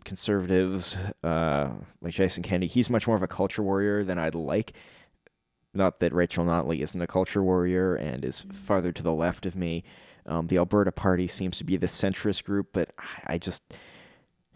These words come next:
where I hear they wanna get government involved, I don't trust them. Um,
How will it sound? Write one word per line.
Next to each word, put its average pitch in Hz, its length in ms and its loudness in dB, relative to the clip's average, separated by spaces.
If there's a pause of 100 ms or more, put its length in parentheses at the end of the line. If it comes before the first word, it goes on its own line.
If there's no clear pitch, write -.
(300)
where 123 260 12
I 110 60 12
hear 113 320 6
they 107 140 6
wanna 101 260 0
get 95 160 2
government 92 360 0
involved, 90 340 4
I 85 80 4
don't 85 180 0
trust - 360 -2
them. 82 420 -2
Um, 73 640 -6